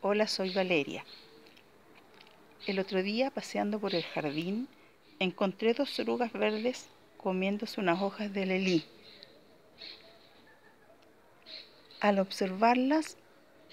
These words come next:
parecían orugas de mariposa. Entonces, corté las hojas en las que estaban y las puse adentro de este frasco.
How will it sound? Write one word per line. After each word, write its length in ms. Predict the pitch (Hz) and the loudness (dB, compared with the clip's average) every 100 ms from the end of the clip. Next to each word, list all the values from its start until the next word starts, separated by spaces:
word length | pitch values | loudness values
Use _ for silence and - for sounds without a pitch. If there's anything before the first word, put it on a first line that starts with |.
| - - - - - - - - | -16 -16 -20 -20 -20 -20 -4 4
parecían 540 | 190 196 - 233 240 | 4 4 4 6 8
orugas 420 | 220 220 220 226 | 6 4 4 4
de 120 | 214 | 4
mariposa. 720 | 202 190 190 - 247 - - - - - - - - - - - | 4 2 2 6 4 4 -4 -6 -14 -20 -20 -20 -20 -20 -20 -8
Entonces, 1040 | 214 196 - 254 269 - 311 302 - - - - - - - - - - - _ _ - - | -6 -4 2 4 4 4 2 0 -6 -12 -14 -20 -20 -20 -20 -20 -20 -20 -20 _ _ -20 -12
corté 380 | - 180 - 214 | 2 2 4 2
las 280 | 247 262 - | 2 2 4
hojas 360 | 240 - 277 254 | 4 4 0 2
en 100 | 226 | -2
las 100 | - | -2
que 100 | 208 | -8
estaban 480 | - 233 240 294 349 - - - - - | 0 2 4 2 -2 -10 -20 -20 -20 -6
y 120 | 208 | -2
las 160 | 202 196 | 0 -2
puse 600 | - 220 - - 240 240 - | -4 -4 -2 2 4 4 4
adentro 540 | 202 214 220 - 220 | 4 4 2 2 2
de 80 | 214 | 2
este 200 | 202 - | 0 -2
frasco. 540 | - - - - - | 0 0 0 -6 -12